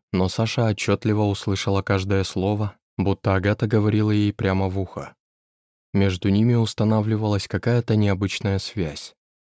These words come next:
"Зря мы уходим так далеко, там же был выход. Может, стоит попробовать перепрыгнуть те невидимые заграждения, как думаешь?" устало спросила Саша. "Нам надо вернуться, тебя ищет папа".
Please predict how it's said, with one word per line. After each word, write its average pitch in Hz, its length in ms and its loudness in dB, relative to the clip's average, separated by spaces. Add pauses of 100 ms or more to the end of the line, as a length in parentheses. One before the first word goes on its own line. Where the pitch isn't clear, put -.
(540)
"Зря 131 360 2
мы 117 160 4
уходим 101 400 2
так 98 200 -2
далеко, 101 520 -2 (220)
там 113 200 2
же 110 120 0
был 110 220 0
выход. 107 560 -4 (460)
Может, 113 360 4
стоит 127 420 2
попробовать 104 600 0
перепрыгнуть 107 640 0
те 107 140 2
невидимые 101 540 2
заграждения, 98 840 -2 (340)
как 113 220 2
думаешь?" 95 540 0 (260)
устало 107 420 -2
спросила 95 520 -2
Саша. - 520 -8 (1000)
"Нам 123 240 6
надо 120 220 6
вернуться, 120 680 2 (240)
тебя 113 240 2
ищет 107 380 0
папа". 110 440 -2